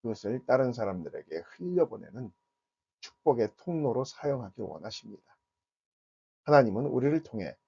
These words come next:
다른 사람들이 복을 받게 하고,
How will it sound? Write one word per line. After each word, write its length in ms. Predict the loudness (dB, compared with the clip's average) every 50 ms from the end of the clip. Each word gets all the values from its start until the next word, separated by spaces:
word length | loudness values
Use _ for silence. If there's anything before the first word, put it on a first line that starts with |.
| _ _ _ _ _ _ _ _ _ _ _ _ _ _ _
다른 260 | 4 4 6 4 2
사람들이 460 | 0 0 0 0 0 -2 -6 -8 -8 -10 -8
복을 320 | _ -4 0 2 2 2 2
받게 300 | 0 -4 -4 _ -8 -8
하고, 600 | -8 -8 -10 -14 -6 -2 0 2 2 2 0